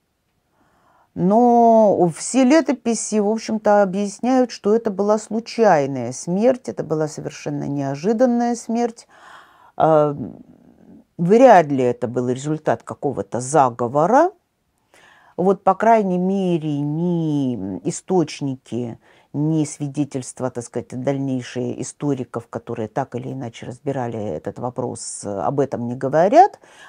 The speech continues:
Хотя все подчёркивают, ну, достаточно, видимо, такой неожиданный характер этой смерти.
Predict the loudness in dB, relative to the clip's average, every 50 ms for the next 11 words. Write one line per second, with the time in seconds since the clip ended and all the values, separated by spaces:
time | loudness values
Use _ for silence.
0 | -2 2 2 2 4 6 6 6 6 2 -2 -2 -2 -2 0 0 -2 -4 -4 -6
1 | -4 -2 0 0 -2 -2 -4 -2 -2 -2 -2 -4 -4 -6 -6 -2 -2 -2 -2 -2
2 | -2 _ 0 0 0 -2 -6 -8 -8 -6 -4 -4 -4 -4 -4 -6 -4 -4 -4 -4
3 | -2 -2 -4 -4 -4 -8 -6 -4 -4 -4 -2 -2 -2 -2 -2 -2 -2 2 2 4
4 | 4 4 2 0 0 -4 -6 -8 -6 -6 -2 2 2 2 2 0 -4 -6 -6 -6
5 | -6 -6 -8 -8 -6 -6 -6 -8 -8 _ -16 -8 -4 -2 0 0 0 0 -4 _
6 | -20 -20 -20 -20